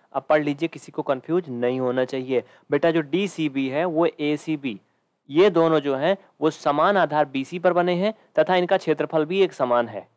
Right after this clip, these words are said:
इसलिए ये दोनों समान समांतर रेखा के बीच भी बने होंगे। और अगर ऐसी कंडीशन होगी तो सिंपल सी बात है, हम कह सकते हैं कि एडी क्या, एडी पैरेलल होगा किसके, बीसी के,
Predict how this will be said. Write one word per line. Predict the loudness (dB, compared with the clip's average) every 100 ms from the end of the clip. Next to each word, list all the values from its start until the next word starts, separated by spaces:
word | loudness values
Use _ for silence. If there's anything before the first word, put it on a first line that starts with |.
| _ _ -4
इसलिए | -2 0 2
ये | 4 4 4
दोनों | 4 4 2 0 _ _
समान | -2 2 4 2
समांतर | 0 0 2 2
रेखा | 2 2 0
के | -2 -2
बीच | -4 -2
भी | 0
बने | 2 2 2
होंगे। | -2 -2 -2 -6 _ 0
और | 2
अगर | 4 2
ऐसी | 2 0
कंडीशन | 0 0 0 0
होगी | 2 0 -2 -4 _
तो | -4
सिंपल | 0 2 2
सी | 0
बात | 2 2 4
है, | 2 2 _ _
हम | -2
कह | 0 0
सकते | 0 -2 -2
हैं | 0 0 -2 _ _ _ -8
कि | -8 -2
एडी | 0 2 0 -2 -8 _ _ _ _ _ _
क्या, | 0 0 -2 _ _ _ _ _ _ _ _
एडी | 2 2 2 -4 -4 -16 _ _ _
पैरेलल | 4 4 4 4
होगा | 4 4 2
किसके, | 0 -8 0 0 0 -8 _ _ _ _ _ _ _
बीसी | -6 -4 -4 -6 -6
के, | -4 -6